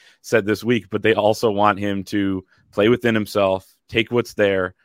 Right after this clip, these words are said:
not make the mistakes, because frankly, uh, and, you know, Matt Weiss didn't say this, but I'll say it, the Iowa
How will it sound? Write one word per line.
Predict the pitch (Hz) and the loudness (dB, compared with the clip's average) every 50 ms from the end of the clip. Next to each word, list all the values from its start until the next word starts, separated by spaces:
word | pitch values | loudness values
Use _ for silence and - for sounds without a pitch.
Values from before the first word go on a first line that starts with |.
| _ _ _ _ | _ _ _ _
not | 98 101 101 110 - | -2 0 0 0 2
make | 117 113 110 - | 0 -2 -2 -2
the | 113 | -6
mistakes, | 107 98 - - - 95 98 98 - - | -8 -8 -8 -4 -2 -2 -2 -2 -6 -8
because | - 104 98 110 104 101 98 92 - _ _ _ _ _ _ _ _ | -12 -6 -2 0 0 0 0 -4 -12 _ _ _ _ _ _ _ _
frankly, | _ - 107 117 135 135 - 110 104 104 110 110 - - - | _ -2 0 0 0 0 2 2 2 2 0 -4 -6 -4 0
uh, | 101 98 98 98 98 92 - | 2 2 4 4 2 0 -2
and, | 101 104 98 95 78 | -4 -6 -6 -6 -6
you | 95 98 | -6 -6
know, | 95 | -4
Matt | 92 98 98 92 82 | -4 -4 -4 -2 0
Weiss | 101 123 135 - | 0 0 0 0
didn't | - 92 90 87 | -6 -12 -10 -8
say | - 95 92 92 | -6 -6 -6 -6
this, | 92 92 87 - | -6 -8 -8 -8
but | - 92 85 | -12 -12 -6
I'll | 92 104 123 | 0 0 0
say | - - 101 90 92 | 0 0 -4 -4 -4
it, | 92 80 | -4 -4
the | 95 98 92 - - | -4 -6 -6 -4 0
Iowa | 113 117 120 120 104 | 2 4 4 4 2